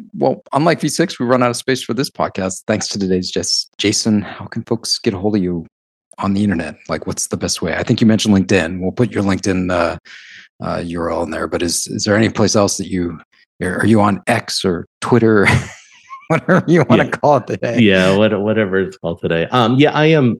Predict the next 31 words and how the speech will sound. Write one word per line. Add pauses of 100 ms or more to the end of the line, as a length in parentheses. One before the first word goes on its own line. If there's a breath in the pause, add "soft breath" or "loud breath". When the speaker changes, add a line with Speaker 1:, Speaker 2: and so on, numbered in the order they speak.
Speaker 2:
everywhere
else.
I'm
just (100)
Bits
in
Flight. (340)
So
at
Bits
in
Flight
on, (120)
um, (240)
X, (120)
on,
I (540 soft breath)
think
on,
on
Mastodon.
I'm
also
on
Blue
Sky, (460 loud breath)
um,
and
that
one's
at